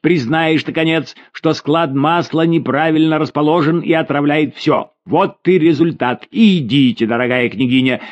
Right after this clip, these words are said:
ваши апартаменты ждут вас, всё готово". "Вам столько забот со мною", вздохнула Марианна, дружески улыбаясь маленькой женщине,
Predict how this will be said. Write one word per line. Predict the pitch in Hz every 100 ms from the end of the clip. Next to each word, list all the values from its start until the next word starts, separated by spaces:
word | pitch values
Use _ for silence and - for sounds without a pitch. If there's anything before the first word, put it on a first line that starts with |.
| -
ваши | 131 143 139
апартаменты | 131 135 135 190 233 226 220 180 208 180
ждут | 107 131 135
вас, | 123 127 113
всё | - 185 214
готово". | 175 147 127 135 120 113 117 _ _ _ _ _ _ _ _
"Вам | 123 127 135 117
столько | - - 113 101 110
забот | 87 107 107 92
со | - 90
мною", | 85 87 85 80 73 69 64 _ _ _ _
вздохнула | 65 69 73 - 82 82 80
Марианна, | 80 80 82 80 78 76 76
дружески | 71 82 82 73 76 -
улыбаясь | 80 80 78 85 80 78 -
маленькой | 85 76 76 76 76
женщине, | - 139 127 - 117 110